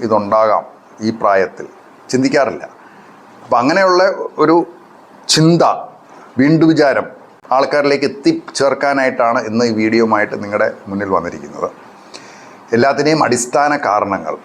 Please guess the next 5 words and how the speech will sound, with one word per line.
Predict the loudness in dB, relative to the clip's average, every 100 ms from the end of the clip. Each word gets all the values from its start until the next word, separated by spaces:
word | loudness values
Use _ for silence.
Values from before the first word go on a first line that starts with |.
| -20 -20 -20 -20 -20 -20 -20 -20 -14 -6
ശാരീരിക | 0 2 2 0 0 0 0 0
മാനസികമായ | 2 0 -2 0 -2 0 0 0 -2
എല്ലാ | -6 -2 0 2
രോഗങ്ങളും. | 0 -4 -14 -18 -8 -2
മാനസിക | -2 -2 -2